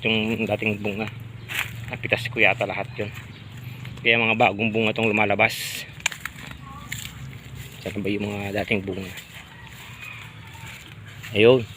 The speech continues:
Yan yung dating bunga. Ganyan yung itsura dati. Huling bunga na to. Mm. Pero yung mga lumabas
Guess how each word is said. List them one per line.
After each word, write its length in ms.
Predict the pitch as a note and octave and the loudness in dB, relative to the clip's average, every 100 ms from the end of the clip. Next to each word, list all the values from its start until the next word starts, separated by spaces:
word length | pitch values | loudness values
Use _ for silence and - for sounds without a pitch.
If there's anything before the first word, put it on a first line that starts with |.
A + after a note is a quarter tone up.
| - - - - - - - - | -14 -16 -16 -16 -16 -16 -12 4
Yan 160 | G#2 | 6
yung 160 | F#2 F#2 | 6 2
dating 160 | G2 | 0
bunga. 320 | F2+ F#2 F#2 - - | -2 -2 -4 -8 4
Ganyan 320 | G2+ G#2+ A#2 | 6 8 6
yung 80 | A2+ | 6
itsura 400 | A2 - A2 G#2+ | 0 0 2 6
dati. 320 | G2+ F#2+ A2 G2+ - - - - - - - - - - - - - G#2+ | 6 6 6 4 -2 -18 -20 -20 -18 -16 -16 -18 -18 -18 -18 -18 -8 0
Huling 240 | G#2+ G#2 | 4 4
bunga 240 | G2+ G#2+ G2+ | 4 2 2
na 80 | |
to. 160 | G2 G#2+ - - - - - - - - - - - - - A2+ | 0 -2 -4 -18 -20 -20 -16 -16 -16 -16 -18 -18 -20 -20 -14 -6
Mm. 240 | F#2 F2+ - - - - - - - - - - - - A2 | -4 -4 -8 -16 -18 -16 -16 -18 -18 -18 -16 -14 -14 -4 2
Pero 160 | G#2+ G#2+ | 4 6
yung 160 | A2 A2+ | 6 8
mga 160 | A2+ | 8
lumabas 400 | A2+ A#2+ A2+ B2 | 8 8 6 4